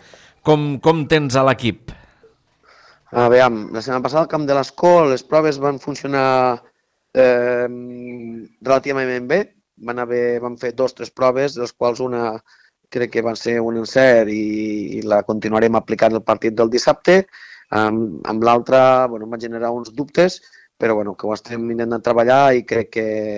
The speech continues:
Speaker 2: crec que, eh, si juguem de forma organitzada, crec que podem, mos pot arribar a funcionar. Eh,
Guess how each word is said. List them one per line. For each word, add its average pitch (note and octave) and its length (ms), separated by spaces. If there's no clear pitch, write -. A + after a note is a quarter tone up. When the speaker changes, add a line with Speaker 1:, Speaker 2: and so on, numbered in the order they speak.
Speaker 2:
crec A2 200
que, A2 160
eh, G#2 340
si G#2 140
juguem A2 180
de A2+ 100
forma A2+ 240
organitzada, A#2 600
crec A2+ 200
que A2 100
podem, G#2+ 320
mos A2 160
pot G2+ 140
arribar A2 240
a - 20
funcionar. G#2 460
Eh, A#2 560